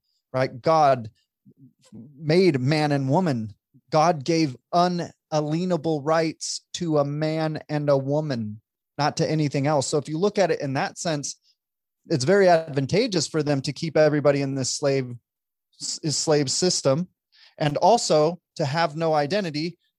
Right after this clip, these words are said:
'cause if you, or gender, 'cause you have no gender, then now you have no rights because you're not a man or a woman. So God, again, gave those unalienable rights. Now,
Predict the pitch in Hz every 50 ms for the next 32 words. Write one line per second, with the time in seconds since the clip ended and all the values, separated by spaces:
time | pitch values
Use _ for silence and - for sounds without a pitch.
0 | _ - 160 143 160 - 175 165 147 151 - - 175 170 156 127 139 196 214 190
1 | 160 165 165 - 160 135 143 156 147 156 160 151 131 113 196 214 208 180 170 151
2 | 151 151 156 151 151 156 151 156 151 143 143 151 147 147 143 127 123 147 143 120
3 | - - - - - 135 - 139 131 147 151 151 143 139 131 135 143 143 139 139
4 | 139 - 135 131 117 113 127 156 156 135 110 87 - - _ _ _ - - 160
5 | 139 131 120 104 170 170 165 147 147 135 127 151 147 131 120 117 147 151 139 147
6 | 147 139 120 - - 160 160 151 143 - _ _ _ _ - 147 139 135 143 165
7 | 185 208 202 147 143 127 120 117 113 117 135 147 - - - 165 185 196 165 131
8 | 117